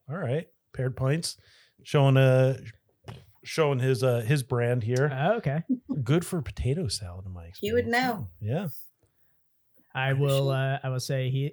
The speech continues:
Speaker 2: I will defer to the expert because I hate potato salad, so
Speaker 1: But what
Speaker 2: that's all you
Speaker 1: style potato salad? Are we
Speaker 3: Ah,
Speaker 1: looking at German
Speaker 3: you
Speaker 1: potato
Speaker 3: hate
Speaker 1: salad?
Speaker 3: potato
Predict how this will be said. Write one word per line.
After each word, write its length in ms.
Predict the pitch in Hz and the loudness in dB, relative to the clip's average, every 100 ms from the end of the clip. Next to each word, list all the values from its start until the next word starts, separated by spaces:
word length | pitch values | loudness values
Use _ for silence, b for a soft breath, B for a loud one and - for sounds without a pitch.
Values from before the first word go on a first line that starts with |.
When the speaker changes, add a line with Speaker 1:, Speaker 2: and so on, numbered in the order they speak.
| _ | _
Speaker 2:
I 120 | 139 | -4
will 100 | 143 | -2
defer 320 | 139 135 147 135 | -2 -2 -4 -4
to 120 | 139 | -2
the 120 | 135 | -2
expert 320 | 131 - 135 | -4 -4 -6
because 220 | 127 127 | -6 -6
I 140 | 117 117 | -6 -8
hate 260 | 123 120 | -6 -10
potato 300 | - 123 117 | -10 -14 -12
salad, 340 | 120 120 117 120 | -10 -8 -6 -2
so 60 | |
Speaker 1:
But 120 | 147 160 | 0 2
what 120 | 170 | 2
Speaker 2:
that's 80 | - | 2
all 20 | |
you 40 | 127 | 2
Speaker 1:
style 340 | 143 151 110 | 4 6 4
potato 420 | - - 110 92 | 0 -4 -6 -4
salad? 380 | 92 98 - - | -6 -6 -8 -10
Are 80 | 233 | -2
we 60 | 254 | 0
Speaker 3:
Ah, 220 | 220 - | 4 2
Speaker 1:
looking 160 | 139 | 2
at 80 | 107 | -2
German 320 | - 147 190 165 | 0 0 0 -2
Speaker 3:
you 80 | |
Speaker 1:
potato 220 | 226 196 190 | 2 4 2
Speaker 3:
hate 80 | |
Speaker 1:
salad? 340 | 190 180 180 185 | 4 4 4 2
Speaker 3:
potato 160 | 254 | 0